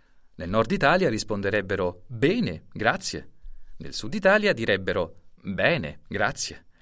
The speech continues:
Ma la dizione corretta qual è? Bene o bene? La risposta giusta è bene. Nella parola bene, l'accento fonico della E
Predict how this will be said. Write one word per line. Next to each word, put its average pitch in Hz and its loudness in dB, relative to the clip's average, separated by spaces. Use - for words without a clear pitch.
Ma 92 0
la 82 -2
dizione 90 -4
corretta 98 -2
qual 87 -2
è? 65 -12
Bene 147 -2
o 113 2
bene? 73 -6
La - -12
risposta 135 0
giusta 131 2
è 92 0
bene. 165 0
Nella 107 2
parola 98 2
bene, 82 -4
l'accento 151 -2
fonico 82 -2
della 107 -2
E 240 -4